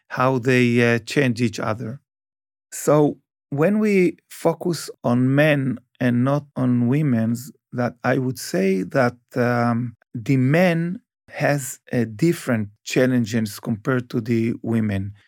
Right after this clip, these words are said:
because the migration was two steps. The women and the kids stay behind, but the pressure and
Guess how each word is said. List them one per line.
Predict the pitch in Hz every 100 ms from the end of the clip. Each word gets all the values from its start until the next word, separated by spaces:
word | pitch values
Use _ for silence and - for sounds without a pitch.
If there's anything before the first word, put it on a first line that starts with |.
| _ _ _
because | 123 147 135 123 123 -
the | 120 123 123
migration | 123 120 110 165 175 156 139 131
was | 127 117 120 - _ -
two | 156 147 143 - _ _
steps. | - - 131 131 - - - _ _ _ _ _ _ _ _ _
The | - 120 123 127 - _ -
women | 127 147 185 165 131 127 127 -
and | 123 117
the |
kids | - - 160 -
stay | - 139 143
behind, | 120 139 117 139 120 107 135 _ _ _ _ _ _
but | 120 131 127 127 - - _ -
the | 117 127 110 _
pressure | - 165 220 - 135 113 120 - _ - -
and | 120 117